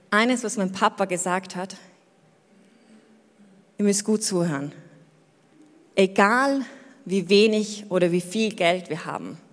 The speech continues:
egal, ob wir knapp bei Kasse sind oder nicht, ich möchte, dass ihr immer die Möglichkeit habt, dass ihr an die Camps gehen könnt von unserer Kirche. Auch wenn es heißt, dass wir irgendwo anders Abstriche machen müssen.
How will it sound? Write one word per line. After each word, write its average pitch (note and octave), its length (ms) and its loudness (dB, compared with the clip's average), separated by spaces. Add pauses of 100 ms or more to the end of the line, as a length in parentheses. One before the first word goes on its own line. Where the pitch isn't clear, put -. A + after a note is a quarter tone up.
(580)
egal, A3 340 0
ob G#3 140 0
wir F#3+ 80 -4
knapp A#3+ 360 -2
bei A3 120 4
Kasse G#3+ 440 -4
sind F3+ 260 -2
oder D#3+ 180 -4
nicht, E3 400 -6 (720)
ich - 160 -8
möchte, G#3+ 420 2
dass F3 160 -2
ihr F#3+ 200 -6
immer A#3 260 4
die G#3+ 100 -2
Möglichkeit F3+ 720 -4
habt, E3 260 -10 (360)
dass F3 220 -4
ihr E3 100 -4
an E3 100 -4
die D#3 100 -8 (100)
Camps G#3 480 2
gehen E3+ 240 -2
könnt D#3+ 500 -8 (720)
von E3+ 220 -2
unserer D#3 320 -4
Kirche. - 440 -12 (560)
Auch G3 240 -4
wenn A#3 160 6
es C#4+ 180 2
heißt, G#3+ 300 0
dass G3 140 -2
wir F#3+ 80 -6
irgendwo B3 280 2
anders F#3+ 360 0
Abstriche - 540 -6
machen D3+ 360 -10
müssen. - 300 -14